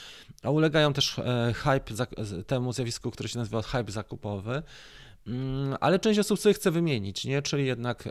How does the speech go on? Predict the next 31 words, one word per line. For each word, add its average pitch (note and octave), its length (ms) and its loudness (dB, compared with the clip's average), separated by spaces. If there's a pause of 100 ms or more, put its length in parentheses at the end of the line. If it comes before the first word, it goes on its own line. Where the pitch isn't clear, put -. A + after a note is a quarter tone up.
sprzedaje A#2+ 460 -4
miniaka A2 840 0 (560)
s-, - 240 -8 (320)
e, G#2+ 240 -6
sporo E3+ 380 2
taniej, C#3+ 540 2 (480)
żeby A#2+ 260 -4
go B2 80 -4
szybko - 280 -6
sprzedać A2 440 -6
i - 40 -12
kupuje F2+ 500 -12
nowe. - 280 -18 (340)
D C#3 220 0
J G#3 200 8
I - 20 8
F F#3+ 100 2
P F#3+ 120 0
V G3 120 2
fajnie, F3 320 4
teraz D#3 280 2
po D#3+ 120 -4
tej, D3 400 2
jak C#3 200 0
patrzyłem, E3 580 4 (420)
to D3 80 -6
faktycznie E3+ 440 -2
te D3 100 -2
ceny D3 320 0
bardzo B2+ 260 0
spadły A#2+ 760 0